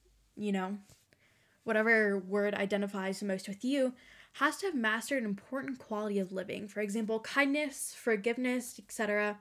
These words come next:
Once you've gotten to the point where you've mastered all the rings, very, like, you know, Thanos and the Infinity Stones. Shout out to my pop culture reference. See, I B kids are normal.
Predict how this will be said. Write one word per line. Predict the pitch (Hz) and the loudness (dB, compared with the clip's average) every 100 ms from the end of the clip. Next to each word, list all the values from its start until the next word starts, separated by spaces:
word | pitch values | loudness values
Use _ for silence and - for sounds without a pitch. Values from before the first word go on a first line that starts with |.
| - _ - - - - - | -12 _ -20 -20 -20 -8 -2
Once | 294 | 2
you've | 403 381 | 2 2
gotten | 220 220 262 | -2 0 0
to | 247 | 0
the | 208 | -2
point | 214 220 208 214 | -2 -2 -2 0
where | 202 | 0
you've | 196 | 0
mastered | 180 190 196 - | -2 -4 -6 -2
all | 196 202 | 0 2
the | 202 | 4
rings, | 196 202 220 220 - - _ _ _ _ | 2 2 -2 -6 -10 -16 _ _ _ _
very, | 208 220 214 | -2 2 2
like, | 214 190 180 - - _ _ _ _ _ _ _ | 2 0 -2 -8 -20 _ _ _ _ _ _ _
you | 208 214 | -4 0
know, | 196 196 - 220 | 2 0 -2 0
Thanos | 202 202 202 196 | 2 2 2 0
and | 208 | -2
the | |
Infinity | 196 196 208 202 | -2 0 0 0
Stones. | 196 - 208 202 208 214 - - _ _ _ _ _ _ _ _ _ _ _ _ | 0 0 0 0 -2 -6 -12 -16 _ _ _ _ _ _ _ _ _ _ _ _
Shout | - 240 | -2 0
out | |
to | 285 | 0
my | 254 | -4
pop | - 220 | -4 -8
culture | - 208 202 202 | -4 -4 -2 -4
reference. | 180 190 185 180 | -2 -4 -4 -8
See, | - - 226 247 - | -8 -4 -2 0 2
I | 208 | 0
B | 220 | 2
kids | 302 302 - | 0 -2 -2
are | 214 202 | 0 0
normal. | 175 170 175 214 | -2 -6 -10 -8